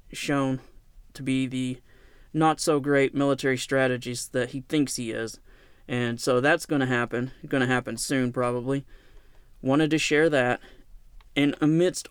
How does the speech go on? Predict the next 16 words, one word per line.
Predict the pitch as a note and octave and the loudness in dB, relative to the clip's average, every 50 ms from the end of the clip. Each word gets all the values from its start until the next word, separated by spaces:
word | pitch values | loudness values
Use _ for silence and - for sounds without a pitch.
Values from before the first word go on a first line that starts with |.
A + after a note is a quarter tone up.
| _ - | _ 0
all | D#3 F3 A3 A3+ | 2 4 6 6
of | A3 E3+ C3 A#2+ | 4 4 2 0
this, | A#2 A#2 A#2 A#2 - - - - - - _ _ _ _ _ _ _ _ _ _ _ _ _ _ _ - - | -2 -2 -2 -2 -4 -6 -8 -12 -18 -20 _ _ _ _ _ _ _ _ _ _ _ _ _ _ _ -20 -20
he | - - E3+ D#3+ D#3+ E3 | -6 0 2 4 4 4
is | D#3+ D3 - | 4 2 0
trying | - - F#3+ F3+ G3 G3+ | -2 0 2 2 2 2
to | F#3+ F3+ | 0 0
prop | - - D#3+ D#3+ E3 | 0 2 2 2 2
himself | F3+ D#3+ D3 - E3+ D3+ D3 - - | 2 0 0 2 2 2 2 2 2
up. | D#3 D3 D#3 - - D3+ - - - - - - - - - | 2 2 2 0 -4 -12 -20 -20 -20 -20 -20 -20 -20 -10 -2
Today, | - D3+ C#3+ E3 D#3 D#3 | -2 0 2 2 2 2
I'm | D3+ D#3 | 2 2
recording | D3 C#3+ - E3 E3 D#3+ D#3 | 0 0 2 2 2 4 2
this | D#3 D3 - | 0 0 0
on | C#3 B2+ B2+ | -2 -4 -4
Friday. | - - D#3 D3+ D3+ D#3 D#3 D#3+ D#3+ D#3+ D#3+ - | -4 -2 2 2 2 4 4 4 2 2 2 -2